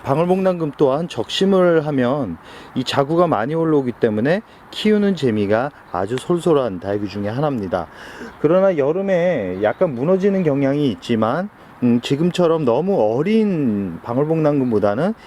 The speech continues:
약간 중품 사이즈의 방울복랑금을 구해서 키운다 그러면, 어, 힘들지 않게 키울 수 있다라고 생각을 합니다. 방울복랑금 또한 겨울에 자라기 때문에 물은 삼 주 간격으로 주시되, 어, 잎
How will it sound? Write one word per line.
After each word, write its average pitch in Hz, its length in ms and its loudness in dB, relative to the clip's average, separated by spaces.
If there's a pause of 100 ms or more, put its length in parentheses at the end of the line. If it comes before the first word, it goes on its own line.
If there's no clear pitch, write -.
(180)
약간 143 340 -2
중품 165 380 -4
사이즈의 170 800 2 (280)
방울복랑금을 139 760 0
구해서 110 640 0 (120)
키운다 170 420 0
그러면, 98 440 0 (320)
어, 98 500 0
힘들지 180 420 2
않게 120 500 0
키울 185 180 2
수 - 140 -4
있다라고 117 400 0
생각을 165 400 0
합니다. 95 420 -2 (400)
방울복랑금 196 720 0
또한 160 480 2
겨울에 160 420 2
자라기 127 380 -4
때문에 117 640 -2 (300)
물은 175 440 2
삼 196 260 -4
주 202 100 2
간격으로 165 560 0
주시되, 156 580 0 (320)
어, 123 380 2
잎 160 160 -4